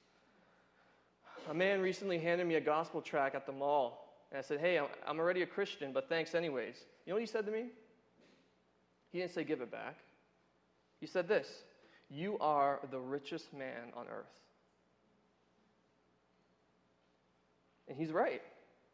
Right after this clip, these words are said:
And so is he, and so are you if you are in Christ. You have everything. Eternal life, the very life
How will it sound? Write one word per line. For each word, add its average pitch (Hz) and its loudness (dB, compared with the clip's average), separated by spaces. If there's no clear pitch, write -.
And 147 -8
so 220 10
is 220 6
he, 262 2
and 180 6
so 214 6
are 214 8
you 196 4
if 160 4
you 202 4
are 214 8
in 180 2
Christ. - -2
You 175 6
have 262 8
everything. 233 6
Eternal 226 8
life, 214 10
the 185 8
very 247 12
life 214 6